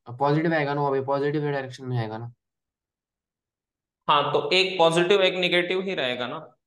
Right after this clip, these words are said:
Speaker 1: मतलब कंप्रेशन के वक्त पॉजिटिव और इलॉन्गेशन के वक्त नेगेटिव।
Speaker 2: हाँ, तो उसका डायरेक्शन अलग है, ये कहने का मतलब है,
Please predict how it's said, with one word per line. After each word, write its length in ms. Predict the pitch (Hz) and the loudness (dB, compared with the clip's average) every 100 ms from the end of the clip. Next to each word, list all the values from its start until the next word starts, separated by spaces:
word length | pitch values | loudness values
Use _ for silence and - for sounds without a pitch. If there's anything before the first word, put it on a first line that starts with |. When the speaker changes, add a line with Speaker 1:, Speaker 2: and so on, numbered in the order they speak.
| _ _ _ _ _ _ _ _ | _ _ _ _ _ _ _ _
Speaker 1:
मतलब 340 | 117 131 147 151 | 0 4 4 4
कंप्रेशन 500 | 160 165 175 175 160 | 2 2 2 2 2
के 160 | 170 | 0
वक्त 320 | 170 175 175 _ - | 0 -2 -4 _ -4
पॉजिटिव 540 | 147 151 143 117 101 | -2 0 0 -4 -4
और 160 | 110 127 | -4 0
इलॉन्गेशन 500 | 135 147 147 143 147 | 0 0 0 -2 -4
के 80 | 147 | -6
वक्त 140 | 139 | -4
नेगेटिव। 400 | 143 123 104 98 - _ _ _ _ _ _ _ _ _ _ _ _ _ _ _ _ _ _ - | -4 -4 -4 -8 -16 _ _ _ _ _ _ _ _ _ _ _ _ _ _ _ _ _ _ -4
Speaker 2:
हाँ, 340 | 175 165 - | -4 -4 -2
तो 120 | 190 | -2
उसका 440 | 180 180 180 - 240 | 0 -2 -2 0 2
डायरेक्शन 680 | 156 160 180 180 - 247 | 2 4 2 0 0 0
अलग 280 | 214 185 165 | 2 2 2
है, 200 | 143 147 | -2 -4
ये 100 | 185 | -4
कहने 360 | 185 151 151 151 | -4 -8 -6 -6
का 120 | 131 | -8
मतलब 400 | 117 117 98 90 | -8 -8 -8 -8
है, 200 | - | -12